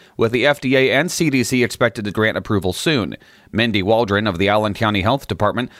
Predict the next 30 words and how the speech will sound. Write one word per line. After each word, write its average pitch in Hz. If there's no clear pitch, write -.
tells 170
our 147
partners 131
in 123
news 127
at 117
A 127
B 117
C 120
twenty-one 120
both 117
the 101
mass 110
vaccination 110
site 117
at 101
the 104
Memorial 101
Coliseum 107
and 147
Supershot 127
on 101
Hobson 135
Road 110
are 101
preparing 104
to 101
meet 107
any 104
demand. 90